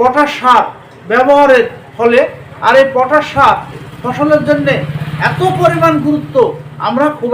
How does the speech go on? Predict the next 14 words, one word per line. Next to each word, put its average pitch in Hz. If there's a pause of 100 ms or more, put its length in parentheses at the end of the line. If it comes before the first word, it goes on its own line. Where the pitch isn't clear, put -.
একটা 262 (100)
বেশি 240 (640)
গুরুত্ব 285 (100)
দিই 202
না। 117 (440)
দেখা 269
যাচ্ছে 302 (100)
একবার 294
সাইডে 285
চাষ 294 (100)
দেওয়ার 277
সময় 269
পটাশ 269 (120)
দিই, 311